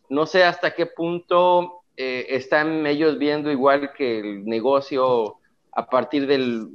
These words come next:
eh, las licencias, a partir de otras cosas que ellos vendan, eh, le sigue entrando, no lo sé,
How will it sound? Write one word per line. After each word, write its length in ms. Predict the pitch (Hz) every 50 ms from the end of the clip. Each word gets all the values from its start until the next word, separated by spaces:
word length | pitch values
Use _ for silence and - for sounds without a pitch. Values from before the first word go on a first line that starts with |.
| - -
eh, 140 | - 107 113
las 180 | 131 135 131 127
licencias, 600 | 135 123 113 - 139 131 143 143 139 139 135 120
a 100 | 123 113
partir 360 | - 120 110 - 135 135 131
de 80 | 131 139
otras 260 | 139 135 147 135 120
cosas 280 | - 127 131 135 131 -
que 100 | - 139
ellos 200 | 131 139 135 127
vendan, 440 | 123 131 131 131 139 135 135 127 135 _ _ _ _ _ _ _ _
eh, 200 | - 120 123 123
le 100 | 131 131
sigue 280 | - - 160 143 135 151
entrando, 760 | 147 135 123 - 147 139 156 160 160 151 139 160 180 170 - _ _ _ _
no 200 | - 127 131 131
lo 160 | 131 120 110
sé, 340 | - - 135 143 180 196 -